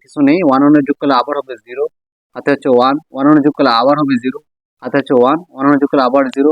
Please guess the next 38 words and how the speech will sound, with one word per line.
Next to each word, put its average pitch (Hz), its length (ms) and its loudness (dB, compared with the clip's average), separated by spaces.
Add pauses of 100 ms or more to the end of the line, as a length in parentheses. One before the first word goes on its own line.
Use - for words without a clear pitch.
(100)
হাতে 127 260 -8
ওয়ান, 135 180 2 (100)
ওয়ান 131 120 -18 (200)
যোগ 135 120 -18
করলে 127 140 -8 (280)
আবার 147 220 -6 (120)
জিরো, 143 140 -16 (460)
হাতে 127 160 -6
হচ্ছে 117 200 -6
ওয়ান। 98 140 -4 (260)
তো - 80 -8
ওয়ান 143 140 2
ওয়ান 165 140 2
যোগ 170 120 -4
করলে 165 180 2
আবার 156 160 0
হবে 151 200 2
জিরো, 151 160 4 (140)
হাতে - 160 -10
হচ্ছে 147 240 -4
ওয়ান, 160 140 2 (100)
হাতে 135 140 -8
ওয়ান 135 120 2 (160)
সামনে 143 160 0
নিয়ে 151 140 2
আসলে - 140 -12
এখানে 135 240 0
সামনে 123 280 -2
চলে 104 180 -2
আসবে। 101 160 -12 (720)
তো - 60 -8 (100)
এই 160 80 2
হচ্ছে 180 180 -2
আমাদের 165 340 4 (480)
এটা 131 160 0 (320)
মান, 120 140 0 (100)
প্রকৃত 139 300 -6
মান। 147 80 0